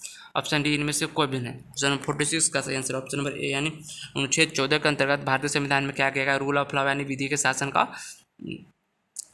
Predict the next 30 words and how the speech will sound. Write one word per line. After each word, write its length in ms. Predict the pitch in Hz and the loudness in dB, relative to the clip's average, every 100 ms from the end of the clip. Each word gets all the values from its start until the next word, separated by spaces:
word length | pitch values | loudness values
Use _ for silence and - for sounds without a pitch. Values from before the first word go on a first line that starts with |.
| - | -6
इसमें 340 | - 160 196 | -2 0 0
बताया 280 | 165 127 110 | 0 0 0
गया 160 | 123 127 | 0 -4
अनुच्छेद 240 | 127 160 | -2 -2
चौदह 320 | 160 131 123 | 0 -2 -2
में। 100 | 127 | -2
ओके, 120 | 160 269 - - - - - | -2 -2 -4 -20 -18 -14 0
जबकि 220 | 139 135 | 0 4
अनुच्छेद 320 | 147 131 156 143 | 4 4 0 0
बत्तीस 280 | 135 147 | 0 0
में 100 | 151 | 0
क्या 180 | 147 143 | 4 6
बताया 340 | 147 143 143 143 | 4 2 4 4
गया 160 | 147 | 4
है? 120 | 180 - - - - | 4 2 -12 -8 0
पीआईएल 340 | 139 139 139 | 2 2 2
दाखिल 280 | 135 135 151 | 0 0 -4
होता 220 | 143 147 | 2 2
है 60 | 143 | 4
Supreme 300 | 147 147 143 | 2 0 0
Court 200 | 139 139 | 0 0
में। 100 | 151 - | -2 -4
ओके, 380 | - - - 175 180 - - - 147 | -14 -10 -2 -2 0 -6 -8 -8 -4
जबकि 220 | 143 - | -2 0
अनुच्छेद, 360 | 143 139 160 175 | 2 2 2 2
अ, 60 | 196 - 170 - 139 135 - - | -2 -8 -8 0 0 0 -6 -6
किसमें 240 | 143 160 | -2 0
होता 200 | 156 156 | 0 4
है? 60 | 151 | 4
अनुच्छेद 560 | 147 143 170 170 - | 4 2 0 0 -10